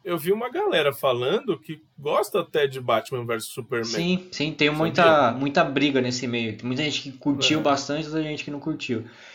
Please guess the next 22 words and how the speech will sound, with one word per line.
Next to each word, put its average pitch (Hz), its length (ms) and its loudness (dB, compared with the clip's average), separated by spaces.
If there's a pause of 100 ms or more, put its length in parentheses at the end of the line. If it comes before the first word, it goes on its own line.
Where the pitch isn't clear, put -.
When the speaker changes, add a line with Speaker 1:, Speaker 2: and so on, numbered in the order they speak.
(120)
Speaker 2:
E 143 220 6
só - 160 4
falando, 170 220 4
eu 170 40 4
realmente 175 340 4
não 180 120 4
lembrava 165 360 4
de 160 120 0
muita, 165 280 0
praticamente 180 640 2
não 180 120 2
lembrava 175 280 2
de, 151 720 -2
de 131 120 -6
nada. 117 260 2
Então 127 160 -2
não 151 140 0
sei 156 180 2
quais 143 240 4
cenas 139 300 0
que 127 80 -8
foram 123 280 -2